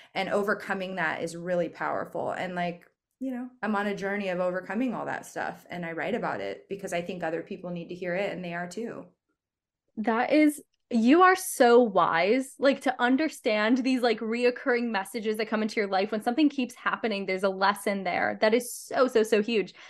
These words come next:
Speaker 2: How did you figure all this out, like, in your own journey? Because I think that's, like, I don't know, I just think that's so wise.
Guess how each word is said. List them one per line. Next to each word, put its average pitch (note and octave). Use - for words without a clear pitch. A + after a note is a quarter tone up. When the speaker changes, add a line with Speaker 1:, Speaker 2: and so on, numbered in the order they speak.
Speaker 2:
How C4
did G#4+
you G4+
figure F#4
all D#4+
this C#4+
out, B3
like, G#3
in B3
your A#3
own A#3
journey? G#3+
Because G#3
I G#3
think G#3+
that's, G#3
like, F#3+
I A#3+
don't G#3+
know, F#3+
I F3+
just F#3
think F#3
that's F3
so E3
wise. E3